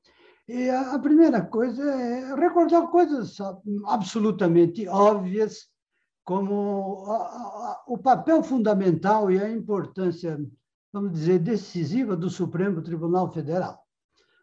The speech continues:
Ah, por alguns motivos também não menos óbvios. Primeiro porque, eh, no relevo da nossa democracia e do Estado de Direito,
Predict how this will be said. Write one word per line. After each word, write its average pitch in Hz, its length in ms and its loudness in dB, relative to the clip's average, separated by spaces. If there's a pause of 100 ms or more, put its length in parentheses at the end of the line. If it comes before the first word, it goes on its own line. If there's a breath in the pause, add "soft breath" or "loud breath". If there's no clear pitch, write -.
Ah, 262 120 -8
por 311 240 2
alguns 302 340 2
motivos 220 800 -2
também 220 640 -2
não 214 180 -2
menos 208 380 -2
óbvios. 147 400 -2
Primeiro 330 400 2
porque, 277 420 -10 (720)
eh, 185 520 -4
no 202 160 0
relevo 226 480 2
da 185 160 -2
nossa 170 680 -2
democracia 170 1080 -2
e 127 80 -8
do 131 140 -10
Estado 147 440 -4
de 143 160 -6
Direito, 151 680 0